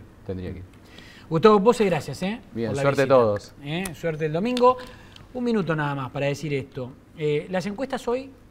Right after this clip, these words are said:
Speaker 2: no definen nada. Con cualquier encuestador que uno hable, por más que trabaje para Scioli, para Macri, para Massa, les dicen, "No está nada definido, está todo muy finito".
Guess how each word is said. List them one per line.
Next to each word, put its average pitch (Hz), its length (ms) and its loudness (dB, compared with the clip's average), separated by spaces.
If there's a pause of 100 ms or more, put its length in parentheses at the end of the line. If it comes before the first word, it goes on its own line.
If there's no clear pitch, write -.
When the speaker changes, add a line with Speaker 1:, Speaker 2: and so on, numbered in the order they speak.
(640)
Speaker 2:
no 190 760 -6
definen 170 360 -8
nada. 113 360 -12 (600)
Con 156 200 -8
cualquier 185 340 -4
encuestador 180 540 -6
que 180 80 -8
uno 175 260 -4
hable, 185 480 -4 (120)
por 135 140 -12
más 160 140 -8
que 151 120 -12
trabaje 139 380 -10
para 131 220 -10
Scioli, 170 300 -10
para 127 240 -12
Macri, 143 300 -10
para 120 220 -12
Massa, 175 440 -8 (420)
les 156 160 0
dicen, 175 340 -4
"No 190 80 -8
está 190 200 -10
nada 180 200 -8
definido, 127 400 -10
está 160 160 -10
todo 190 240 -6
muy 175 180 -6
finito". 127 460 -10